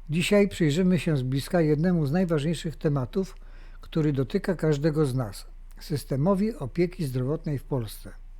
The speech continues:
Dla wielu obywateli to nie tylko kwestia dostępu do leczenia,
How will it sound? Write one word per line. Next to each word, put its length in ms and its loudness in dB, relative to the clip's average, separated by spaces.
Dla 120 2
wielu 360 6
obywateli 680 2
to 160 2
nie 160 2
tylko 380 2
kwestia 480 0
dostępu 520 -2
do 140 -2
leczenia, 560 0